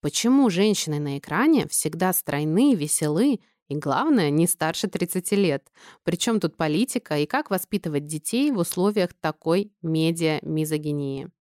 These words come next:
Всё это мы обсуждали с участниками киноклуба на английском, а я лично заново открыла для себя сегодняшнюю героиню, которая до этого была для меня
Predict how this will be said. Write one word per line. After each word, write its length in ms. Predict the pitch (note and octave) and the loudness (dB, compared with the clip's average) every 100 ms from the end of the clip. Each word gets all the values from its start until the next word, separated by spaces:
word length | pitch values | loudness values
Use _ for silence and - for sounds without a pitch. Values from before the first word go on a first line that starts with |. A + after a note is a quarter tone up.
| _ - | _ -4
Всё 240 | - D4+ | 0 0
это 160 | F4 B3 | 2 2
мы 140 | A3+ | 0
обсуждали 480 | A3 A3 G3 G#3+ F#3 | 0 -2 0 0 0
с 100 | - | -2
участниками 600 | F3 G3 F3+ F3 E3 D#3+ | -2 -2 -2 -2 -2 -2
киноклуба 560 | D#3+ E3 E3 G3+ E3+ D#3+ | -2 -2 0 0 2 2
на 160 | E3 | 2
английском, 600 | E3+ D3 C3+ - G#3 C#4 - - - | 2 0 -4 -4 -2 -2 -2 -12 -8
а 120 | D#3 | -6
я 240 | E3+ A#3+ | -2 2
лично 420 | F#4 F4 - D4 A#3 | 4 4 2 2 2
заново 540 | D#3+ E3+ G#3 B3+ F#3+ | 2 2 2 2 0
открыла 400 | F3+ - G#3 G#3+ | -2 0 2 2
для 160 | E3+ D#3+ | 2 0
себя 400 | - D#3 F#3 D#4 | 0 0 0 0
сегодняшнюю 640 | - D#3 E3+ G#3 F#3+ E3+ D#3+ | -4 0 0 2 0 -2 0
героиню, 500 | D#3 D3 C#3 C3+ E3+ - _ | 0 0 0 -4 -8 -16 _
которая 400 | - - E3+ D#3+ | -6 0 2 2
до 140 | D3+ | 2
этого 340 | D#3 A#3+ G3 E3 | 0 0 0 0
была 240 | D#3+ D#3+ | 2 0
для 160 | D3+ D3+ | 0 0
меня 380 | D3 D3+ D3 | 0 0 -2